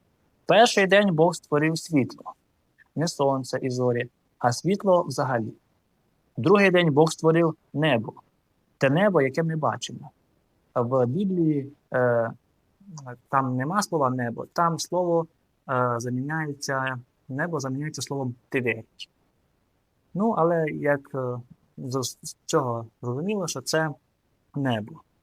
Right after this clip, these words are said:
Е, третій день Господь створив сушу, тобто землю, на якій ми живемо, е, а також річки, озера, моря і океани. Також Бог третій день,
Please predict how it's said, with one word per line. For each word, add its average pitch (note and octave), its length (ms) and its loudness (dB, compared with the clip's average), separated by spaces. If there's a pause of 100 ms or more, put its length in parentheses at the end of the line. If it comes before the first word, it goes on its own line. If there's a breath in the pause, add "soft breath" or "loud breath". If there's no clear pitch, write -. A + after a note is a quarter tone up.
(580)
Е, A#2+ 260 4
третій G#3+ 380 6
день F#3 260 6
Господь F3+ 580 4
створив D3+ 600 4
сушу, - 440 -2 (840)
тобто C#3+ 320 4
землю, F#3+ 420 2
на F3 100 -2
якій F3 420 2 (240)
ми D3+ 340 0
живемо, D3 600 0 (380)
е, B2 280 0
а C3+ 80 -2
також C3+ 400 2
річки, F#3 560 2 (220)
озера, D3 480 4
моря C3 520 0
і C#3 120 -2
океани. C3 540 -2 (600)
Також D3 320 4
Бог D#3+ 500 2
третій D3 360 0
день, F3+ 360 0